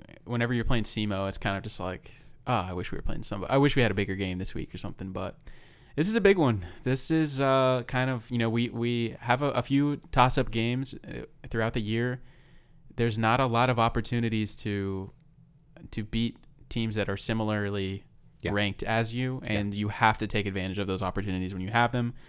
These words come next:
Speaker 1: Missouri did not beat Kentucky. That was already one of those opportunities, so they, they pretty much have to win this game. Backs are against the wall. If they do, if they lose this, um, I'm afraid this season is already looking a little,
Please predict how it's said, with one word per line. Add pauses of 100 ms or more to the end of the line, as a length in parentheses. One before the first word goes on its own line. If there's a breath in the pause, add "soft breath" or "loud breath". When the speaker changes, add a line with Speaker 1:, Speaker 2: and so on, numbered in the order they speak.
(220 loud breath)
Speaker 1:
Missouri
did
not
beat
Kentucky.
That
was
already
one
of
those
opportunities,
so (960 soft breath)
they,
they
pretty
much
have
to
win
this
game.
Backs
are
against
the
wall.
If
they
do,
if
they
lose
this,
um,
I'm
afraid
this
season (260)
is
already
looking
a
little,